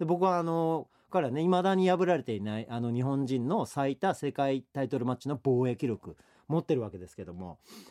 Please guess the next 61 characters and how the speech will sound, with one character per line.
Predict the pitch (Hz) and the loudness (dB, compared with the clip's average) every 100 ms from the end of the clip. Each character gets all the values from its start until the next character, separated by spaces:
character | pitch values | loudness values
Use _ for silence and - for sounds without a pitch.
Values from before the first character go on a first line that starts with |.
| - | -4
あ | 131 | -2
の、 | 131 123 117 | 0 0 -2
そ | 135 | -2
こ | 151 | 0
に | 139 | 0
憧 | 123 143 131 | 0 -2 -2
れ | 135 | -2
て | 135 | -4
ね、 | 160 180 _ _ _ _ _ | -6 -8 _ _ _ _ _
あ | 123 123 | -6 -2
の、 | 120 | -4
ス | - | -2
ポ | 160 | -2
ー | 139 | -2
ツ | - 110 | -4 -6
や | 107 127 | -4 -4
り | |
た | 127 185 | -2 -2
い | 139 | 0
な | 185 | -2
と | 185 | -2
か | 135 107 | -6 -6
思 | 104 143 | -4 -2
う | 135 | -2
気 | 135 | -2
持 | 131 | -4
ち | 185 | -2
が | 170 | -4
膨 | - 139 | -4 -2
ら | 123 | -2
ん | 110 | -4
で、 | 98 87 _ _ 185 | -8 -10 _ _ 0
で、 | |
あ | 196 | 2
の、 | 190 | 2
小 | 185 196 | 2 2
学 | 196 | 2
校 | 151 | -2
の | 127 | -6
時 | 113 | -4
に、 | 143 185 | -2 -2
あ | 135 123 | -2 -2
の、 | 123 123 120 | -2 -2 -4
少 | - 226 294 | -2 0 2
林 | 208 123 | 2 0
寺 | 104 98 | -6 -16
っ | _ | _
て | 110 | -8
い | |
う | 104 | -6
映 | 104 | -6
画 | 104 104 | -8 -8
が | |
あ | 101 | -10
っ | - | -12
た | - | -18
ん | 73 | -18
で | |
す | - | -20
け | 82 | -16
ど、 | 90 | -16